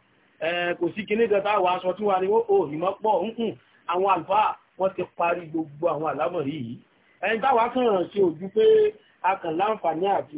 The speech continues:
wọbẹ̀ láti máa lọ rí kó ọ̀rọ̀ àwọn àfáà. Ọ̀rọ̀ àwọn àfáà tó wá wà yìí, ẹja wá ti ta. Nígbà bá wá ti ta, ẹ, ojú òpùrọ́ yóò wá sí kínú, yóò wá hàn.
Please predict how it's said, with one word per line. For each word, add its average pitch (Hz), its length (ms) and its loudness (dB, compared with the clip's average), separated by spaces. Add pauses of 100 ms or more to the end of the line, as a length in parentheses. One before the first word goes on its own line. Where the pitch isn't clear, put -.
(100)
wọbẹ̀ 143 380 -2 (480)
láti 175 460 -4 (100)
máa 165 280 -2
lọ 160 180 -2
rí 151 120 -4 (140)
kó 185 120 -2
ọ̀rọ̀ 190 260 4
àwọn 135 220 -2
àfáà. 147 340 -2 (360)
Ọ̀rọ̀ 202 240 2
àwọn 226 200 4
àfáà 214 300 2
tó 208 80 0
wá 220 120 4 (160)
wà 247 160 4
yìí, 180 200 -6
ẹja 185 400 2
wá 208 180 2
ti 175 220 -14
ta. 156 300 0 (500)
Nígbà 208 240 2
bá 214 160 2
wá 220 160 2 (120)
ti 202 180 -8
ta, 180 380 2
ẹ, 160 220 0
ojú 170 300 -2 (120)
òpùrọ́ 170 460 0
yóò 196 120 4
wá 165 140 0
sí 165 80 -6
kínú, 175 300 -6 (560)
yóò 175 140 2
wá 151 240 2
hàn. 170 260 -2